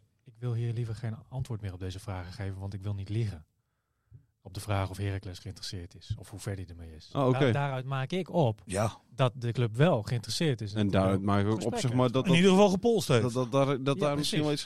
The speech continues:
Speaker 2: gaande
Speaker 1: Ja.
Speaker 2: is dan ook, toch? Of niet?
Speaker 1: Ja. Maar hij zegt natuurlijk, ja, ik heb het, en dat is logisch, hij zegt, "Ik heb nog een contract voor een jaar, dus in principe ben ik bij F C Emmen." Maar toen kwam de vraag van, ja,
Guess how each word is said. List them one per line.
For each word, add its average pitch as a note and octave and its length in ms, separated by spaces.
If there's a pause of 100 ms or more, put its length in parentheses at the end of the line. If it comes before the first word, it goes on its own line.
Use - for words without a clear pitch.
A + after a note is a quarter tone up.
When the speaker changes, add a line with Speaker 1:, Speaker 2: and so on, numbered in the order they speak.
(140)
Speaker 2:
gaande C#3 140
Speaker 1:
Ja. G2+ 60
Speaker 2:
is G2+ 60
dan G2 180
ook, F2+ 140
toch? E3+ 240
Of F3 80
niet? E3+ 140
Speaker 1:
Ja. A2 160 (220)
Maar D#3+ 240
hij E3 120
zegt E3 180
natuurlijk, D3 280
ja, A2+ 180
ik A#2 140
heb A#2 140
het, A#2 160
en B2 120
dat G#2+ 160
is G2+ 100
logisch, B2+ 440
hij A2+ 120
zegt, A2 260
"Ik B2+ 120
heb B2 140
nog G2+ 100
een F#2+ 80
contract A2+ 340
voor B2 140
een B2+ 60
jaar, A2+ 220
dus F#2 120
in G2 80
principe - 340
ben C3+ 120
ik C#3 100
bij C3+ 200
F - 80
C - 40
Emmen." A2+ 340 (320)
Maar A#2+ 120
toen C#3 120
kwam C#3 180
de C3 80
vraag B2+ 340
van, B2+ 300 (180)
ja, A2 260